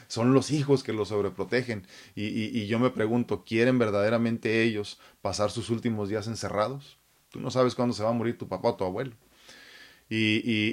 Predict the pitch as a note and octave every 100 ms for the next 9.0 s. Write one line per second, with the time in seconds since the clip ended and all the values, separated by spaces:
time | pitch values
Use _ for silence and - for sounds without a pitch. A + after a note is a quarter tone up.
0 | A#2+ A2 G#2 G#2+ A#2 A2 - B2+ - A#2+
1 | B2 B2 A#2 F#2+ G2 F#2 F2 - - G2
2 | F#2 G2 A2 A#2+ A#2+ G#2+ G2 G2 A2+ A2+
3 | G#2+ G2+ G#2 - A2 A2+ A2+ G#2 G2 G#2+
4 | G#2+ G2+ F#2+ F#2 F2+ G#2+ G#2+ G#2 F2+ F#2
5 | G2+ - G2+ - F2+ F#2 G#2 G2 E2+ -
6 | A2 G#2 A2+ F#2+ G2+ G2 F2+ G2 A2 A#2+
7 | C3 C3 A2 A#2 - G2 G2+ A2 F#2 F2
8 | A2 G#2 F2 D#2 E2+ E2+ G2+ G2+ F#2